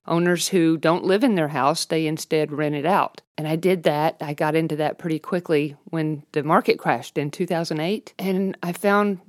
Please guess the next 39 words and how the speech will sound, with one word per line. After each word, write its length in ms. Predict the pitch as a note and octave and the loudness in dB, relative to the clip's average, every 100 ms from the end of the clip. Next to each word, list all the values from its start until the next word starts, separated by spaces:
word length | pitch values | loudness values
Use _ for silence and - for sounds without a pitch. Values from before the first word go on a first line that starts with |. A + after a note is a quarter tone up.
| - | -8
very, 300 | - F3+ G#3+ | 2 4 4
very 260 | A3+ A#3+ C4+ | 4 2 0
quickly 460 | - E4+ E4+ C4 | 0 0 2 2
<laughs> 100 | A#3 | 2
that 220 | F#3 G3+ D#3 | 4 2 6
working 400 | A#3 - D4+ G#3+ | 4 6 4 4
with 180 | A3 | 2
these 300 | - A3 A3+ | 4 2 4
investors 680 | G#3 F#3+ G#3 C4+ - F#3+ F#3 | 2 4 2 2 0 0 2
and 160 | E3+ E3 | 0 2
owners, 520 | A3 A3+ E3 F#3 - - | 0 2 0 -2 -6 2
they're 160 | B3 D#4 | 4 6
investors, 760 | D#4 C4+ F4 - F#3+ A2+ - _ | 4 4 0 2 2 2 -4 _
they're 200 | G#3+ A3 | 6 6
owners. 560 | G#3+ C4+ D#4 E3 B2+ - | 6 4 4 2 0 0
Um, 280 | E3+ F3 E3+ | 2 2 2
they 180 | F#3+ | 2
want 160 | A#3 A#3+ | 4 2
to 80 | A#3+ | 4
buy 220 | A3 A#3+ | 4 6
more 240 | A3 C#4 | 4 2
property. 560 | F4 B3+ F3+ D#3+ D3 - _ | 4 2 2 0 -2 -6 _
They 180 | E3+ F#3 | 2 4
want 480 | F3+ F#3+ G3 - - | 4 4 2 -2 -20
someone 480 | - - A#3+ C#4+ G#3 | -6 2 4 4 4
to 100 | A3 | 2
help 220 | G#3+ G3 - | 2 2 2
them 180 | G#3 | 0
find 340 | G3 A3+ F4 F4 | 2 2 2 0
that 300 | E3+ D3 - | 0 -2 -2
property. 500 | E3 C#3 C#3 - - - | -2 0 -2 -6 -12 -8
So 460 | - G#3 F#3 F3 - | 0 4 4 4 -2
wholesaling 960 | - - D4+ G4+ - F3+ C#3 C3 - - _ | -8 2 4 4 2 0 2 -2 -8 -16 _
was 160 | - F3+ | -4 -2
something 400 | - F#3+ F3+ F3+ | 0 0 0 0
that 160 | E3 D#3+ | 2 2
I 80 | |
started 420 | E3 - F3 E3 C#3+ | 0 0 0 0 0
doing 460 | D#3+ D#3 D#3 D3+ | 0 2 0 -4